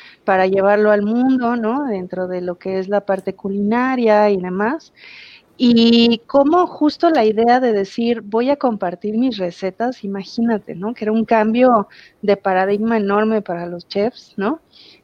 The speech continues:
Eh, "Voy a hacer una colaboración con mis colegas, voy a hacer algo diferente para tener un alcance mucho más grande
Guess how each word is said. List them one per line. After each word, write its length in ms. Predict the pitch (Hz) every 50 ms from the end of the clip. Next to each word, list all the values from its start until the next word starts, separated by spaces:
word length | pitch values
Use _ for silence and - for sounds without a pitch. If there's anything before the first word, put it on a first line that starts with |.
| -
Eh, 300 | - 208 202 202 208 202 202
"Voy 300 | 196 220 240 254 254 285
a 40 | 285
hacer 300 | 262 - - 247 240 262
una 180 | 269 269 254 220
colaboración 1000 | - 220 202 190 185 185 185 185 180 175 170 - - - 254 254 285 320 370 349
con 200 | - - 220 196
mis 140 | 185 185 -
colegas, 560 | _ - 196 185 180 180 185 196 220 269 285 247
voy 220 | 214 214 214 214 214
a 20 | 214
hacer 340 | - - 214 208 208 208
algo 280 | 202 202 202 202 208 208
diferente 580 | 202 190 - - 185 170 175 180 190 - 247 254
para 280 | - - 202 190 196 196
tener 240 | - 208 220 233
un 180 | 269 294 294 277
alcance 480 | 240 226 - - 226 226 233 - - 269
mucho 320 | 262 262 277 - - 320
más 160 | 302 285 254 240
grande 400 | 269 330 370 349 269 196 -